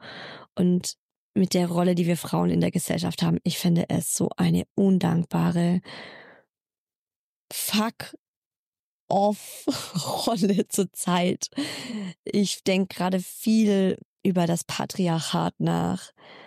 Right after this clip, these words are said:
wie das uns in seinen Klauen hat und wie krass diese Dimensionen eigentlich sind, die ich noch,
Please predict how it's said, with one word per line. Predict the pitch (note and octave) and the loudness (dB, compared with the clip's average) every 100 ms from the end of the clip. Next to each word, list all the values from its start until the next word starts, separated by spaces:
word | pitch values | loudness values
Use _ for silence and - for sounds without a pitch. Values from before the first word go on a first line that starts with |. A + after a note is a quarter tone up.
| - - _ | -20 -20 _
wie | F#3 | -2
das | F3+ F3+ | 0 -2
uns | - F#3 F#3 - - - _ _ | 0 2 2 0 -8 -14 _ _
in | - F#3+ F#3+ | 0 4 4
seinen | F#3 F3+ F3 F3+ | 2 0 0 0
Klauen | - E3+ E3+ F3+ F3 | 2 2 2 2 2
hat | E3+ - | 0 0
und | E3+ E3+ - - - - - _ | 0 0 -2 -12 -20 -20 -20 _
wie | - F3+ F3 F#3+ G#3+ - _ _ _ - | -4 0 2 4 4 2 _ _ _ -14
krass | - F#3 G3+ - | -4 -2 0 -2
diese | F3 F3 | -2 0
Dimensionen | E3+ F3 E3+ - F3 F#3 F3+ | 2 2 2 2 2 2 2
eigentlich | - F3 E3+ - E3 | 0 0 0 -2 -4
sind, | - - - F#3 G3 - _ _ _ _ _ | -4 0 2 2 -2 -8 _ _ _ _ _
die | F#3+ F#3 F3+ | -6 -2 -2
ich | - | -2
noch, | - | -4